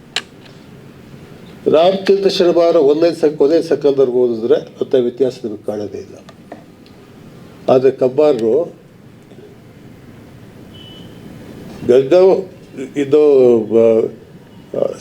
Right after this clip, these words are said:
ಸಿಂಗಾರವು ಅರಮನೆ ಬರೆದ ಕಾದಂಬರಿ ಬರೆದವರು ಸುದೇಶಕರದಂಥ ಕಾದಂಬರಿಯಿಂದ ಬರೀತಾರೆ ಅಂತ ಅದು ನಿರೀಕ್ಷೆ ಮಾಡೋಕ್ಕಾಗಲ್ಲ.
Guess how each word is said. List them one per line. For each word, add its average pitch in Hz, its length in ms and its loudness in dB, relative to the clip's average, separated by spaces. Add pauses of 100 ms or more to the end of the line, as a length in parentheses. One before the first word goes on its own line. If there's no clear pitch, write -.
ಸಿಂಗಾರವು 175 580 4
ಅರಮನೆ 170 400 4
ಬರೆದ 151 320 4 (220)
ಕಾದಂಬರಿ 135 360 4
ಬರೆದವರು 120 720 2 (920)
ಸುದೇಶಕರದಂಥ 196 800 2
ಕಾದಂಬರಿಯಿಂದ 139 540 0
ಬರೀತಾರೆ 127 380 0
ಅಂತ 117 160 -6
ಅದು 104 140 -4
ನಿರೀಕ್ಷೆ 110 340 -12
ಮಾಡೋಕ್ಕಾಗಲ್ಲ. 98 520 -14